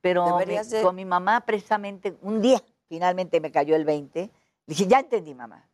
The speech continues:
Speaker 1: ya entendí que así tiene que ser esta relación. Esta es, relación es así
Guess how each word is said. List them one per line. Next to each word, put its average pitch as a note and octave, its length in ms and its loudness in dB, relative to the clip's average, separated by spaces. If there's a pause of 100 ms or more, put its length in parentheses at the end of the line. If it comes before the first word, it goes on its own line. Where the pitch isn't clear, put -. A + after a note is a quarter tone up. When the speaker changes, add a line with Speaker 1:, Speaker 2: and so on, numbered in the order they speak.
(340)
Speaker 1:
ya D4 180 4
entendí B2+ 420 -16 (600)
que D#3+ 80 0
así A3+ 260 -4
tiene F#3+ 280 -4
que C#3+ 100 -2
ser C#3+ 160 -2
esta C#3+ 220 -4
relación. A#2+ 460 -6 (120)
Esta B3 460 2
es, A3+ 280 -2
relación D#3 500 -2
es G3 160 -6
así G3 240 -4